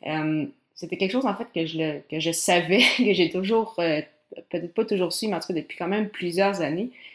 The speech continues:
mais vraiment de, de le dire et de comprendre, en fait, c'est ça, notre fameux pourquoi. C'est assez, euh, assez incroyable aussi comme, euh, comme sentiment. Puis, ça débloque aussi pour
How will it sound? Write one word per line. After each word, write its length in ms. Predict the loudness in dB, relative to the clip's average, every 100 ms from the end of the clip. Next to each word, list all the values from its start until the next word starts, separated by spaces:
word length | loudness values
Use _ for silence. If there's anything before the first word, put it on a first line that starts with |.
| _
mais 120 | -2 0
vraiment 340 | 0 2 2
de, 400 | 0 -2 -4 -8 -2
de 60 | 0
le 160 | 0 -4 -2
dire 340 | 4 6 4 0 -6 _ _
et 80 | 0
de 100 | 0
comprendre, 540 | 0 -2 -2 -2 -4
en 100 | -4
fait, 180 | -4 -8
c'est 100 | -8
ça, 140 | -8 -6
notre 260 | -4 -6
fameux 280 | -6 -4 -2
pourquoi. 460 | -4 -6 -4 -4 -4 -12 -20 -20 -8
C'est 180 | 0
assez, 640 | 2 2 0 2 4 4 2
euh, 160 | 0 -4 -4
assez 240 | -2 0 0
incroyable 580 | -4 -4 0 0 -2 -2
aussi 260 | -2 -2
comme, 260 | -4 -4 -4
euh, 200 | -4 -8 -10 _ _ -6
comme 140 | -4
sentiment. 440 | -4 -4 -2 -2 -4
Puis, 340 | -4 -2 -2 -4 _ _ _
ça 200 | -2 0
débloque 460 | 0 2 2 0 -2
aussi 340 | -2 -2 -4 -4
pour 420 | 2 2 2 -6